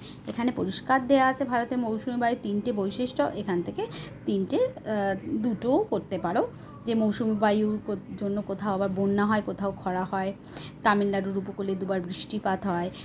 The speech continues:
আর কৃষি আর অর্থনীতি দুটোই মৌসুমী বায়ুর উপর নির্ভরশীল। খুব সহজেই তোমরা এই বৈশিষ্ট্য লিখতে পারবে।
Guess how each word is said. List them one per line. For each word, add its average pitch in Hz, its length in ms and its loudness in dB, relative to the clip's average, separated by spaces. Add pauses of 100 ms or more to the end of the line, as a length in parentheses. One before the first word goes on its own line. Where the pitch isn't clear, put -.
(140)
আর 170 200 2 (100)
কৃষি 214 400 0
আর 196 120 4
অর্থনীতি 196 500 -2
দুটোই 226 260 0
মৌসুমী 202 420 4
বায়ুর 160 200 -2
উপর 247 180 -6
নির্ভরশীল। 156 520 4
খুব 214 240 0
সহজেই 226 480 2
তোমরা 190 200 0
এই 175 60 -2
বৈশিষ্ট্য 160 500 -6
লিখতে - 260 -6
পারবে। - 340 -10